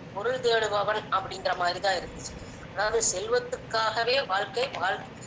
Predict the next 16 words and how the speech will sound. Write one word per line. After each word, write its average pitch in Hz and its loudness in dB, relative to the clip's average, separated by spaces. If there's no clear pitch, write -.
அ, 175 2
வாழ்க்கை 196 2
அப்படிங்கிறது 185 0
மா-, 170 -6
மா-, 214 2
மாறாம 226 2
இருந்துச்சு. - -10
அதாவது 190 -2
வாழணும், 233 4
அதுக்கு 202 -2
கொஞ்சம் 233 2
செல்வம் 202 2
தேவை. 156 2
அதுக்கு 262 0
ஆடவர்கள் 226 2
வந்து 220 -2